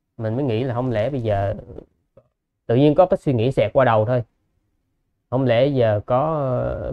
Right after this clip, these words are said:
cúng ông, cúng ông sư bạn mà chừa ông sư cụ nó kỳ.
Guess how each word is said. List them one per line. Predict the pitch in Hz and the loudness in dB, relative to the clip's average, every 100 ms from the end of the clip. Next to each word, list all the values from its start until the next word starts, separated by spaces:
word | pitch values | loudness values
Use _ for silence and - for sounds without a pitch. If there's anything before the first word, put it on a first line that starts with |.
| - | -4
cúng | 156 160 110 | -4 -2 -2
ông, | 117 131 135 131 - 107 127 127 135 | -2 -2 -4 -6 -8 -10 -10 -10 -4
cúng | 151 | -2
ông | 175 | -2
sư | 135 135 | -4 -4
bạn | 120 104 117 113 | -4 -4 -4 -4
mà | 104 | -4
chừa | 113 | -2
ông | 107 110 | -2 -2
sư | 127 | -6
cụ | - 104 117 | -4 -4 -2
nó | 139 | 0
kỳ. | 127 113 | 0 0